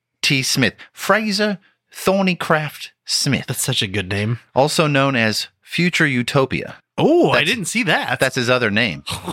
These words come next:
Speaker 1: He's
Speaker 2: <laughs>
Speaker 1: a British songwriter who has written material for Sam Smith as well.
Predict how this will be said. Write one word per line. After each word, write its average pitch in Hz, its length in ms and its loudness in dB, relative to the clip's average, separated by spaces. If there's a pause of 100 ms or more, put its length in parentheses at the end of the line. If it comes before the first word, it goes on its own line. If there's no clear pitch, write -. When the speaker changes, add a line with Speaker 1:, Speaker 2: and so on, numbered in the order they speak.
(160)
Speaker 1:
He's 123 140 2
Speaker 2:
<laughs> - 20 4
Speaker 1:
a 98 160 4
British 139 340 0
songwriter 131 580 0
who 131 80 -4
has 98 140 -2
written 101 180 0
material 107 380 0
for 104 180 0
Sam 107 260 0
Smith 113 280 -2
as 120 100 -4
well. 143 260 0